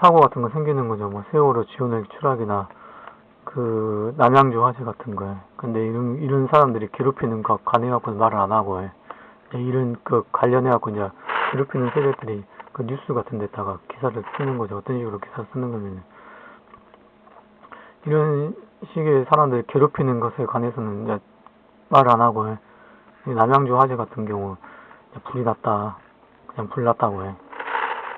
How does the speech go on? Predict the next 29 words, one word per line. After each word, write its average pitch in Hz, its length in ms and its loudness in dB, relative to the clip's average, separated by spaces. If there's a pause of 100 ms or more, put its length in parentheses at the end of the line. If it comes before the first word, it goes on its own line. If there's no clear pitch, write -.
(280)
근데 120 340 2
소방관들 127 520 6
대처 135 260 -4
잘해갖고는 104 600 -6 (920)
잘했다. 104 500 -6 (1300)
대처 139 240 0
잘해갖고 117 500 0
사망자 135 320 8
한 135 80 -2
명도 123 220 -2
없었다. - 400 -12 (340)
기적이다. 110 540 -8 (560)
뭐 123 120 -4
이런 139 200 4
식으로 127 220 4
그 135 160 0
기-, 127 300 -6
기사를 135 340 4
쓰면은 120 440 -2 (480)
이제 139 160 4
이거 135 140 4
괴롭힘 151 380 2
당하던 127 340 2
내가 123 180 4
이 110 100 0
기사를 113 420 0
보게 107 200 -6
되는 98 220 -8
거죠. 95 120 -12